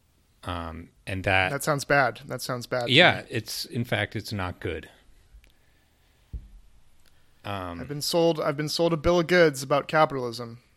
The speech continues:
Speaker 2: Ryan. This is, uh, I don't like what I'm hearing.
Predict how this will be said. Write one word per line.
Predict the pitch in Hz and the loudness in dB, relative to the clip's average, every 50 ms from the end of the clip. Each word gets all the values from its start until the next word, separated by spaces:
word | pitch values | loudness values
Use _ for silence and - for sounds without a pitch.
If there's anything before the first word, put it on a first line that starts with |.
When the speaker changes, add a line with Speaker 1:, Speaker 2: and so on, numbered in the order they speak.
| _ _ _ _ - | _ _ _ _ -10
Speaker 2:
Ryan. | - 127 120 120 117 117 123 - _ _ _ _ _ _ _ | -8 -8 -6 -6 -8 -10 -12 -16 _ _ _ _ _ _ _
This | - - - 127 | -16 -14 -14 -12
is, | 123 117 - - | -12 -10 -8 -6
uh, | 127 123 123 120 120 120 117 | -6 -4 -6 -6 -8 -8 -8
I | 123 | -6
don't | 135 135 127 | -6 -4 -4
like | 135 135 - | -4 -6 -4
what | 131 | -6
I'm | 127 123 | -6 -6
hearing. | 120 117 113 113 | -6 -8 -8 -10